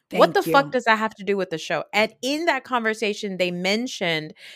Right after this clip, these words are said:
Speaker 1: that Nneka was using Wendy's name to try to get on a television show. They mentioned it. But we don't know, like, Nneka, the way,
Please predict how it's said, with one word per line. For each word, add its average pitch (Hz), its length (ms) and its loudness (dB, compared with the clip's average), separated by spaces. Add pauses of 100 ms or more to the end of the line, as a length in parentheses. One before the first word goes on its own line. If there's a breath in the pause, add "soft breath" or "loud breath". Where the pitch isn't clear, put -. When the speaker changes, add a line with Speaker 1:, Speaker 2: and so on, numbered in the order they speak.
(160 loud breath)
Speaker 1:
that 190 220 2
Nneka 202 360 0
was 202 280 -2
using 185 480 -6
Wendy's 175 520 -2
name 160 260 -6
to 160 100 -8
try 175 260 -2
to 151 80 -6
get 143 180 -2
on 147 160 -4
a 139 60 -8
television 127 580 -6
show. - 240 -10
They 151 180 -4
mentioned 170 540 -4
it. - 160 -12 (320 loud breath)
But 208 120 2
we 294 240 4
don't 381 240 2
know, 247 160 -2
like, 190 180 2
Nneka, 247 460 0
the 220 80 4
way, 214 220 2